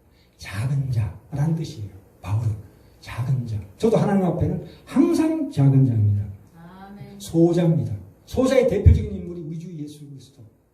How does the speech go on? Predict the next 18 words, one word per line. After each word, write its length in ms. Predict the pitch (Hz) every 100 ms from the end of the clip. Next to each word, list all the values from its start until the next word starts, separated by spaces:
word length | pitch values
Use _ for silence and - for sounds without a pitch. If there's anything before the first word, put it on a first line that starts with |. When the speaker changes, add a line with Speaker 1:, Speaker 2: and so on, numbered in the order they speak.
| _ _ _
Speaker 1:
소자에게 500 | - 208 208 190 170
물 140 | 175 226
한 120 | 247
그릇 220 | 240 -
떠주는 300 | 180 170 160
것이 300 | 147 - 110 - _ _ _ -
그 80 | -
천국 280 | 262 233 208
가는 260 | 180 175
백성의 460 | - 135 156 143 131 - - _ _
정상이죠. 640 | - 143 139 120 107 - - _ _ _ -
예, 40 | 110 107 104
그래서 260 | 143 117 120 120 - - - -
저도 500 | 160 147 139 143 -
소자입니다. 640 | - 131 131 131 127 117 113 -
작은 380 | - - 151 165
자예요. 520 | 165 135 131 127 123 - 127
예. 440 | 131 131 127 123